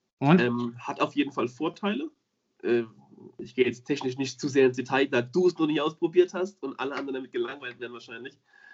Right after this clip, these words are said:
Speaker 2: Aber es hat ein paar geile, geile extra Gadgets plötzlich mit diesem Wi-Fi-Ding. Ähm, aber es ist auch wieder so,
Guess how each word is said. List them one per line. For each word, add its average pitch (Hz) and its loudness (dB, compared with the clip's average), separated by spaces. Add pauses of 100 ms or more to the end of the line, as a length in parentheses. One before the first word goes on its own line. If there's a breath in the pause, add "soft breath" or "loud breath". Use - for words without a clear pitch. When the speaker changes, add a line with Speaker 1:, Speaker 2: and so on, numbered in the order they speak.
(160 loud breath)
Speaker 2:
Aber 120 2
es 127 0
hat 135 -2
ein 131 -4
paar 131 -4
geile, 120 -2
geile 120 -2
extra - -10
Gadgets 110 -6
plötzlich 123 -6
mit 120 0
diesem 110 -8
Wi-Fi-Ding. 107 -8 (880 soft breath)
Ähm, 127 4 (200)
aber 113 -2
es 131 -8
ist 117 -2
auch 143 -2
wieder 123 2
so, 107 -2